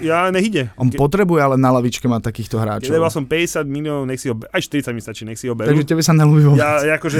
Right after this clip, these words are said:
Speaker 1: ja
Speaker 2: <laughs> To ťa
Speaker 1: mám,
Speaker 2: veľmi
Speaker 1: ja,
Speaker 2: prekvapilo.
Speaker 1: ja mám Ziyech a vyslovene to je môj, že no,
Speaker 2: OK.
Speaker 1: no go u mňa, ale teda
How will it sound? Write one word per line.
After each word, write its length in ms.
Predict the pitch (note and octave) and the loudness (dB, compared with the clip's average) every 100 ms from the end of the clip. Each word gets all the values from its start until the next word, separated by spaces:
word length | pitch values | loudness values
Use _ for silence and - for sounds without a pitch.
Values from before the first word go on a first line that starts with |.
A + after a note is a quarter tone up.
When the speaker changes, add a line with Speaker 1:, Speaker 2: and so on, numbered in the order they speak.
| C3+ | 2
Speaker 1:
ja 120 | D#3 | 4
Speaker 2:
<laughs> 20 | |
To 80 | F#3+ | 4
ťa 80 | F#3 | 4
Speaker 1:
mám, 100 | F#3 G3 | 4 2
Speaker 2:
veľmi 80 | |
Speaker 1:
ja, 80 | F#3+ | 2
Speaker 2:
prekvapilo. 440 | D#3+ D#3 D#3 D3+ C3 | 0 0 0 0 0
Speaker 1:
ja 100 | D#3+ | 2
mám 160 | F3 D3 | 2 2
Ziyech 300 | D3 F#3 F3+ | 4 4 2
a 100 | D#3+ | 0
vyslovene 380 | D#3+ F#3 D#3 | -2 0 0
to 80 | D3+ | 0
je 120 | D3+ | 0
môj, 160 | D3 D3 | 0 0
že 80 | C#3+ | 0
no, 240 | C#3+ C#3+ F#3+ | 2 2 2
Speaker 2:
OK. 160 | E3 | 0
Speaker 1:
no 220 | C3 C3+ D3+ | -4 -2 0
go 160 | C3+ D#3 F#3 | 0 0 -2
u 140 | D3 | -4
mňa, 260 | D3 E3 F#3+ | -4 -4 -4
ale 240 | C3 B2 | -4 -4
teda 180 | C3 C#3 | -2 -4